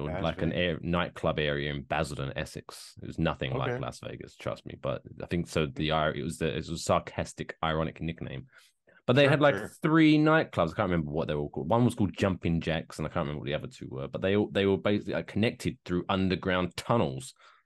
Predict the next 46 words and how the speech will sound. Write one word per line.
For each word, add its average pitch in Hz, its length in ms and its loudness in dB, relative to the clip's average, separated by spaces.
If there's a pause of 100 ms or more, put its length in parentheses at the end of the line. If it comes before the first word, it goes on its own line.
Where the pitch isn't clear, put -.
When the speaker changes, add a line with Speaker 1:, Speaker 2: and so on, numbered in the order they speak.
(240)
Speaker 1:
So 95 120 0
you 92 100 4
could, 92 140 0
Speaker 2:
Mm. 87 80 -2
Speaker 1:
like, 87 200 0 (220)
and 95 140 0
they 95 100 4
all 98 140 4
had 92 100 2
a 87 40 -4
different 90 340 -4
vibe. 90 380 2 (200)
So - 140 0
you 90 60 6
could 87 100 -2
go 107 100 6
into 98 160 2
one 101 280 4
nightclub, 80 500 0
like, 82 120 2
"Oh, 87 120 2
this 90 160 -2
one's 71 200 -4
whack," 78 300 -4 (260)
and 90 80 -4
then 85 120 2
you 80 120 -6
could - 120 -16 (600)
go 95 260 6
into 92 200 0
the 101 80 0
underground 90 460 2
tunnels 92 240 0
and 85 100 -2
pop - 180 -2
out. 92 140 2
You're 95 140 0
in 95 60 2
a - 20 0
different 110 280 -2
nightclub. 73 400 -6
It - 60 -14
was, - 140 -20 (260)
it - 60 -20
was - 160 -20
fun. 73 160 -4